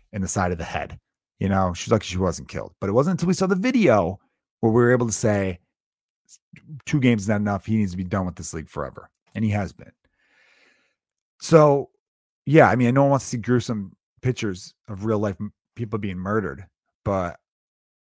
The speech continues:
I'm at the end, I'm, I'm at a loss of ideas. Um, you know, those,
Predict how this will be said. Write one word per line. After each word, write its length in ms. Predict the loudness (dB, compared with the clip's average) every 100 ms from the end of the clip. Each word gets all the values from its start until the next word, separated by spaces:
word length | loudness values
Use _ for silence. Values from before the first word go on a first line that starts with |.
| -6
I'm 160 | -2
at 120 | -2 -4
the 100 | -6
end, 140 | -6
I'm, 200 | -8 -10
I'm 300 | -10 -12 -12 -14
at 100 | -8
a 60 | -4
loss 300 | -2 -4 -4
of 80 | -10
ideas. 520 | -10 -12 -16 -16 -18 _ _ _ _ _ _ _ _
Um, 480 | -10 -8 -8 -10 -16 -20 _ _ _ _ _ _ _ -2
you 100 | 0
know, 80 | 2
those, 260 | 0 -4